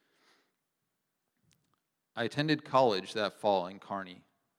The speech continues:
and quickly got involved in a campus ministry. I tried to make time for God, but He got the leftovers. Here again, the old enemy of doubt crept in. Was I really a Christian?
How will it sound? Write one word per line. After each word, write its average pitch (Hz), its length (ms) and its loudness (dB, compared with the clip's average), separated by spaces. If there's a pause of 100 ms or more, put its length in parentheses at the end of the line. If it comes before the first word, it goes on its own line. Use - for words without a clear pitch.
(160)
and 113 140 -18
quickly 139 320 -4
got 123 160 -2
involved 113 360 -4
in 113 80 -12
a 117 60 -8
campus 113 380 -10
ministry. 101 540 -12 (1200)
I - 80 -10
tried 143 280 2
to 170 40 -4
make 160 180 -4
time 147 260 -2
for 131 100 -8
God, 82 260 -8 (1160)
but 120 100 -6
He 131 140 -4
got 135 240 0
the 127 80 -6
leftovers. - 800 -8 (640)
Here 139 200 0
again, 135 320 0
the 117 100 -4
old 120 180 2
enemy 131 280 -2
of 104 80 -6
doubt 113 240 2
crept - 320 -16
in. 82 100 -16 (160)
Was - 140 -12
I 120 60 0
really 139 300 2
a 143 60 0
Christian? 139 460 -6